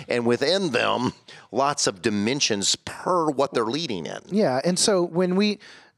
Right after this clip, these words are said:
Speaker 2: so when we met you guys and we're seeing what you're doing with Disciple Nations,
Speaker 1: Yeah.
Speaker 2: and,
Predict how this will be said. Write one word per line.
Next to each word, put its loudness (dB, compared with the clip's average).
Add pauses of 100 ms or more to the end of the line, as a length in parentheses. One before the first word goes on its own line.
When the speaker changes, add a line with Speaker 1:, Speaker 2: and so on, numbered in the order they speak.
(120)
Speaker 2:
so 2
when 2
we 2
met 0
you -2
guys 2
and -4
we're 0
seeing -2
what -2
you're -4
doing 0
with -2
Disciple -2
Nations, -4
Speaker 1:
Yeah. 2
Speaker 2:
and, -4